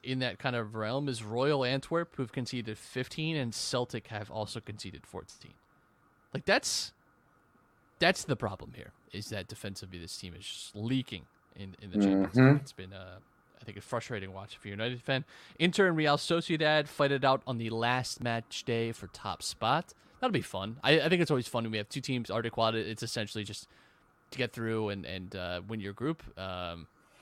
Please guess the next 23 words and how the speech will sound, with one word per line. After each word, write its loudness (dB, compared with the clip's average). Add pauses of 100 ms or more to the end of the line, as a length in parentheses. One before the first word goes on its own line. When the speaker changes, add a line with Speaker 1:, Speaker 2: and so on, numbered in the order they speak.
(320)
Speaker 1:
Inter, -6
a -2
big 2
comeback 0
today, 0 (440)
uh, -8
to -10
ensure -6
that, -8
you -12
know, -14 (640)
that -8
last -6
day -4
just -12
becomes -10
a -8
straight -8
up -8 (260)
playoff, -8 (100)
right? -8
Like, -12 (440)
um, -14